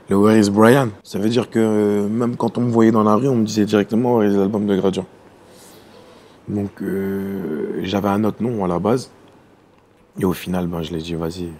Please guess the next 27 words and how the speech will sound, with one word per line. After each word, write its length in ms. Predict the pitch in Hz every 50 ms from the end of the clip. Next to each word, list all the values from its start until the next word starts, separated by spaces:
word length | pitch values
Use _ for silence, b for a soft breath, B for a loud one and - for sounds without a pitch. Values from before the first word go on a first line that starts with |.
| - - - - B B B B B B - -
on 40 | 90
va 100 | 92 92
suivre, 280 | 92 - - 95 87 87
on 260 | 90 87 87 92 95
va, 220 | 92 95 95 92 B B B B B B B B B
on 100 | - -
va, 100 | 110 107
on 340 | 107 104 104 104 101 104 107
va 120 | 98 104 101
rester 240 | 98 101 - - 107
dans 100 | 101 104
le 80 | 104
mode, 260 | 101 104 101 101 98 98
euh, 400 | 95 95 98 95 95 95 95 90 - B B B B B B -
délire. » 520 | 98 95 104 101 104 113 110 117 120 - - - - - _ - - - _ - _ _ _ _ _ -
Les 60 | - 92
gens, 100 | 107 107
ils 60 | 101
disaient, « 200 | 98 92 104 104
Vas-y, 260 | - 110 117 120 123
appelle-le 420 | 117 107 98 - 120 113 117 113 104
comme 180 | - 110 107 104
ça 140 | - 113 107
pour 180 | 107 117 104 101
rigoler 400 | 104 107 110 110 117 120 120 113
sur 200 | - - 104 -
Snap. » 280 | - 113 123 123 120